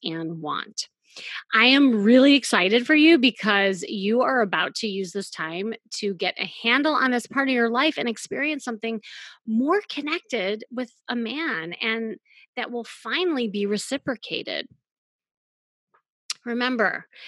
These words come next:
it's not about waiting until things get better, and this is for you listening too,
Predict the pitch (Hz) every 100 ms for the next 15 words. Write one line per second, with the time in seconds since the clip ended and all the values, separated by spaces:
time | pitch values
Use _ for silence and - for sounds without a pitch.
0 | - - - 262 262 - 269 269 349 359
1 | 339 277 277 277 285 262 247 226 233 -
2 | _ 226 233 262 233 - 220 - 202 190
3 | 190 175 190 208 240 - 220 202 190 170
4 | - - 160 170 - - -